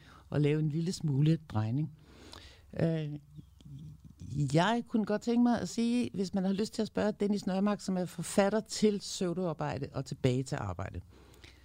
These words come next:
Hvis man har lyst til at spørge Dennis om noget, så skal man skrive ind på tolv femogfyrre, mellemrum, dua. Jeg havde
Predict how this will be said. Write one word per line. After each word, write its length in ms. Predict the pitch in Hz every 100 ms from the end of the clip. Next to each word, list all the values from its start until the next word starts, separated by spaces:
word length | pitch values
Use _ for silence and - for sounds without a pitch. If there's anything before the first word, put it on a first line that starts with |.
| -
Hvis 160 | - -
man 100 | 117
har 60 | 113
lyst 260 | 139 175
til 80 | 214
at 80 | 208
spørge 380 | - 139 151 156 - - - -
Dennis 240 | 117 131
om 60 | 135
noget, 240 | 113 117
så 100 | 131
skal 200 | 151 -
man 200 | 160 151 143
skrive 420 | - 156 160 165
ind 140 | 147 143
på 80 | -
tolv 300 | - - 170 - - -
femogfyrre, 540 | - 127 104 120 151 226 - - - -
mellemrum, 440 | 135 160 180 170 - - - - -
dua. 220 | 101 90 85 - - - - - - - - - - - -
Jeg 440 | 143 160 208 233 -
havde 380 | 120 127 190 208